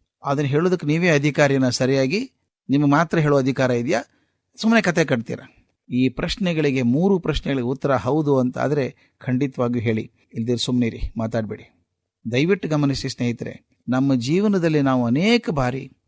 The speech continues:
ಅನಾವಶ್ಯಕವಾಗಿ ಮಾತಾಡಿ ತೊಂದರೆಗೆ ಸಿಕ್ಕಾಕೊಳ್ತೀವಿ.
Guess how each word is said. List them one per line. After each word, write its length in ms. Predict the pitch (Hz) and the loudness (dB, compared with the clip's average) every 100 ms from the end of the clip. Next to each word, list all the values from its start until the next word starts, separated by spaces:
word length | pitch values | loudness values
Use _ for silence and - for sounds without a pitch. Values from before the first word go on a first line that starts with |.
| _ _ _ 135 | _ _ _ -4
ಅನಾವಶ್ಯಕವಾಗಿ 840 | 151 226 220 185 180 160 143 120 | 2 2 2 2 0 0 -2 0
ಮಾತಾಡಿ 520 | 107 139 156 180 196 | 0 -2 0 2 2
ತೊಂದರೆಗೆ 380 | 156 135 139 - | 2 0 0 -4
ಸಿಕ್ಕಾಕೊಳ್ತೀವಿ. 840 | 131 120 - 117 113 110 - | -6 -8 -8 -8 -8 -10 -10